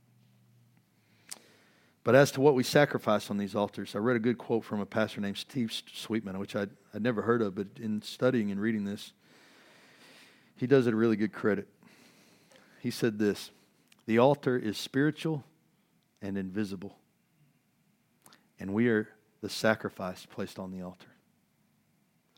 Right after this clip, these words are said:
Salvation is not just about believing in a historical Jesus. It's about giving yourself sacrificially to him. I'd suggest that if you don't have some kind of struggle or conflict as you make your sacrifice,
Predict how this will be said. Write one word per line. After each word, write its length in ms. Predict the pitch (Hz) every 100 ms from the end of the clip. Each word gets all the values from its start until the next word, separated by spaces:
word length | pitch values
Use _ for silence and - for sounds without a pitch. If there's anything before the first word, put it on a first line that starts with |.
| _
Salvation 560 | - 117 113 135 - 113
is 100 | 98
not 220 | 117 101
just 240 | 113 -
about 240 | 104 110 101
believing 420 | 101 110 107 101
in 100 | 101
a 140 | 98 -
historical 640 | 101 - 110 104 - 98
Jesus. 640 | 92 107 110 98 92 - _ _ _ _ _ _ -
It's 160 | 104 -
about 260 | 98 98
giving 280 | 101 107 107
yourself 420 | 101 - 104 95
sacrificially 880 | - 104 95 - - 101 - 98 90
to 160 | - 98
him. 220 | 90 82 _ _ _ _ _ _ _ _ _ - _ _ _ -
I'd 180 | 120 -
suggest 480 | 131 107 117 110
that 80 | 107
if 140 | 101 117
you 60 |
don't 180 | 117 113
have 120 | 110
some 200 | - 113
kind 240 | 113 110 98
of 80 |
struggle 340 | - 117 113 110
or 100 | 101
conflict 520 | - 110 107 113 -
as 160 | 101 104
you 80 |
make 200 | 101 104
your 80 | 107
sacrifice, 720 | - 104 104 107 117 120 -